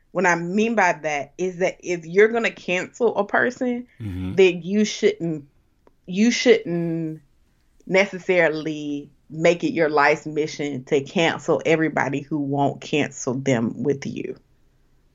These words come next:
Speaker 1: Does it, does, am I
Speaker 2: Uh,
Speaker 1: making sense?
Speaker 2: yeah, so
Speaker 1: Because I
Speaker 2: essentially
Speaker 1: feel like people are saying, like,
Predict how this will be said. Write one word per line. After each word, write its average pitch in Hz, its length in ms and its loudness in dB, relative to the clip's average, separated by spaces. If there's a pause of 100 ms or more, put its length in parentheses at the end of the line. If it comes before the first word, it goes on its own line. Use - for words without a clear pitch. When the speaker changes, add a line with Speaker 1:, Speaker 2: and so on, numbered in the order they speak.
(180)
Speaker 1:
Does 214 180 4
it, 240 240 4
does, 226 300 4 (120)
am 247 140 8
I 247 60 8
Speaker 2:
Uh, - 20 6
Speaker 1:
making 247 260 4
sense? 254 300 6
Speaker 2:
yeah, 160 280 8
so 196 180 2
Speaker 1:
Because 240 220 6
I 220 80 6
Speaker 2:
essentially 202 160 -2
Speaker 1:
feel 254 160 6
like 202 440 2
people 196 440 -4
are 156 140 0
saying, 151 460 -6
like, 123 380 -6